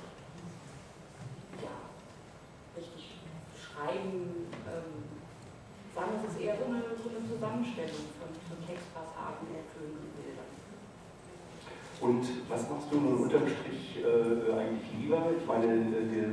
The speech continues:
Speaker 2: eine eigene Geschichte machen, das gibt dir natürlich jede Freiheit. Äh, du kannst die Geschichte dahin entwickeln, wo du sie, äh, hinhaben möchtest. Äh, eine Vorlage zu haben, heißt auch,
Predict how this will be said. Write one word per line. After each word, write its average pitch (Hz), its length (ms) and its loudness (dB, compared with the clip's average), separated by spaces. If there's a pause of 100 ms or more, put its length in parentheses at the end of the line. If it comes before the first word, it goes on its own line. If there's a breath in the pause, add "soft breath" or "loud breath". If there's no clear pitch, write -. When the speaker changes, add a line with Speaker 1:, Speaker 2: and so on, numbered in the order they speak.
Speaker 2:
eine 110 160 4
eigene - 400 4
Geschichte - 320 -2
machen, 120 240 2
das 117 160 4
gibt 113 160 -2
dir 110 160 2
natürlich 110 320 2
jede 113 240 4
Freiheit. - 480 0 (160)
Äh, 98 240 2
du - 80 -2
kannst 107 320 0
die 107 80 -2
Geschichte 113 400 -2
dahin 107 400 6
entwickeln, 104 400 0
wo 101 80 -4
du 98 80 -2
sie, 101 320 0
äh, 98 320 4
hinhaben 127 400 2
möchtest. 127 400 2
Äh, - 560 -4
eine - 400 4
Vorlage 135 480 4
zu 127 160 0
haben, 120 480 4
heißt 113 400 4
auch, 110 480 6